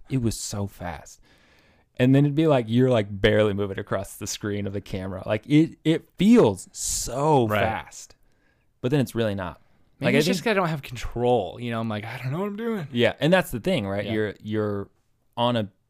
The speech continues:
Speaker 1: piece of wood, essentially, with your legs strapped to it,
Speaker 2: Right.
Speaker 1: sliding down a mountain on ice. And there's no way to stop other than figure out how to get the board to help you create, like, friction.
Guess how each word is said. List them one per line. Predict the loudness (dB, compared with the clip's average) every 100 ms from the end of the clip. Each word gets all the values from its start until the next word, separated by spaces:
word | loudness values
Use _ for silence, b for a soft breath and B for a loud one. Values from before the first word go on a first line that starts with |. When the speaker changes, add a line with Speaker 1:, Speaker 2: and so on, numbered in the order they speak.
| _ _ _ _ _ _ _ _
Speaker 1:
piece | -6 -6 -4
of | -8 -8
wood, | 0 2 2 0
essentially, | -8 -8 -8 -8 -10 -8
with | -8 -8
your | -6 -6
legs | -2 -4 -4
strapped | -8 -6 -6 -6 -10 -16
to | -8 -6
it, | -6 -10 _ _ _ -8
Speaker 2:
Right. | -4 0
Speaker 1:
sliding | 2 2 2 0 0
down | 2 2
a |
mountain | 0 -2 -4
on | -6 -8
ice. | -10 -12 -18 -20 _ _ _ _ _ _ _ _ _ _
And | -4 0
there's | 0 2
no | 4 4
way | 4 4
to | 0
stop | -2 -2 -2 -6 -6
other | -4 -4
than | -8 -8 -10 _ _ _ _ _ _
figure | -4 0
out | 0 2
how | -2
to |
get | -2 -6 -4 -4
the | -2
board | 0 0 0
to | -4
help | -4 -4 -4
you | -6 -6 -10 _ _ _ _ _ -10
create, | -4 -2 -2 -6
like, | -10
friction. | -14 -4 -4 -4 -8 -8 -8 -12